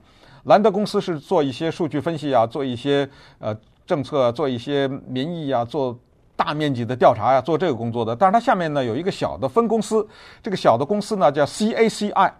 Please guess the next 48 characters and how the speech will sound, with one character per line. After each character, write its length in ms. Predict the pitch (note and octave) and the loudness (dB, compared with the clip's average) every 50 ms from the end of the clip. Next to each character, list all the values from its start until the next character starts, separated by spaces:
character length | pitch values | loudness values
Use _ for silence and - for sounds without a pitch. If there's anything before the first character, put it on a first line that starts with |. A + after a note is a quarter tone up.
| _ _ _ _ _ _ _ _ _ - | _ _ _ _ _ _ _ _ _ -8
我 100 | A#2+ B2 | -6 -2
不 60 | D#3+ | 0
知 20 | F#3 | 0
道 80 | E3 - | 0 0
这 120 | F3 D#3 | -2 -6
是 100 | - D#3 | -6 -6
不 60 | C#3 | -6
是 40 | C3+ | -4
念 220 | C#3 C3 B2+ B2+ - - | -4 -4 -4 -6 -10 -4
Cassie 420 | - D#3+ D3 C#3 - B2 G#2 G#2+ | -2 0 0 0 -2 -8 -12 -6
还 120 | A2 A#2+ | -6 -6
是 60 | A#2+ A#2+ | -4 -4
念 160 | B2 G#2+ G#2 | -4 -4 -6
C 240 | G2+ - - D3 C#3 | -6 -10 -8 -6 -4
A 120 | - C3+ | -4 -4
C 200 | B2 B2 - C3 | -6 -4 -6 -6
I 160 | B2+ - A#2+ F#2+ | -4 -4 -6 -6
啊。 80 | - - - _ _ _ _ _ _ _ _ _ _ _ - - | -8 -14 -20 _ _ _ _ _ _ _ _ _ _ _ -2 -2
International 640 | G3+ F3+ F3 D#3 D#3 E3+ D#3+ - D3 B2 G2+ - - | 0 0 4 4 6 6 4 4 -2 -6 -6 -6 -8
是 100 | - D#3 | -12 -8
这 220 | - - B3 D#3 | -2 0 0 2
家 260 | C3 C#3+ C3 C3+ - - _ _ _ _ _ | 4 4 4 4 4 0 _ _ _ _ _
小 240 | - - C3+ F#2 | -8 -6 -6 -6
的 80 | F2 - | -6 -8
公 160 | - B2+ C3 | -8 -8 -8
司， 240 | A#2 - C#3 C#3 - - _ _ _ _ _ _ _ _ _ _ _ - | -8 -6 -6 -8 -8 -8 _ _ _ _ _ _ _ _ _ _ _ -6
这 140 | - C4+ A3+ | -2 4 6
家 100 | A3+ G#3+ | 6 6
公 140 | G#3 A3+ | 6 4
司 160 | G#3+ - A#3 G#3+ | 2 2 2 4
呢 100 | G3 E3+ | 4 4
是 140 | D3 E3+ | 4 2
六 180 | F3 A#3+ B3 F3+ | 2 4 2 2
十 120 | C3+ D3+ | 2 2
年 160 | C#3+ C#3 C#3 C#3+ | 0 0 2 4
代 220 | D3 C#3+ - - - | 4 4 2 0 -8
成 200 | - C3+ C#3 C#3+ | -8 -6 -2 0
立 120 | D#3+ D3+ A#2 | 0 0 2
的， 220 | A2+ - - - _ - | 0 -2 -2 -6 _ -6
它 120 | D3+ E3+ | -6 -6
主 180 | F3 - B2+ A#2 | -4 -4 -2 2
要 100 | D3 F#3+ | 2 2
是 300 | F#3 - E3+ D3+ C#3+ C3+ | 2 0 -2 -2 -2 -2
做 240 | B2 - F#3+ D#3+ C#3+ | -2 -2 -2 -2 0
一 140 | C#3+ C3 B2 | -2 -4 -6
些 260 | - D#3 D3+ D3+ C#3 | -4 -2 -2 -2 -2
什 100 | - A2+ | -2 -4
么， 380 | A2+ C3 C#3+ C#3+ C#3+ C#3+ C3+ | -4 -2 -2 -2 -2 -4 -8